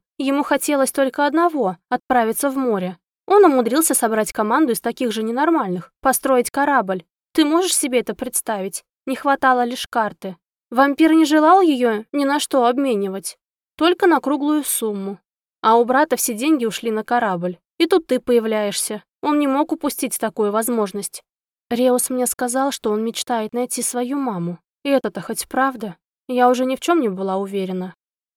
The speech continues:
К этому моменту Тереса уже поставила тушиться мясо, а я заканчивала нарезать какой-то овощ, похожий на огурец, но намного тоньше. Это единственное, что мне доверили. О да, он по ней скучает.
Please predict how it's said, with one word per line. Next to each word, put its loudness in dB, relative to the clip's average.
К -16
этому 0
моменту 0
Тереса -2
уже -6
поставила -4
тушиться -6
мясо, -2
а -2
я 0
заканчивала -2
нарезать -4
какой-то -6
овощ, -2
похожий -4
на -4
огурец, -4
но 0
намного 0
тоньше. -4
Это -4
единственное, -2
что -6
мне -2
доверили. -4
О 2
да, 0
он 2
по 0
ней 0
скучает. -6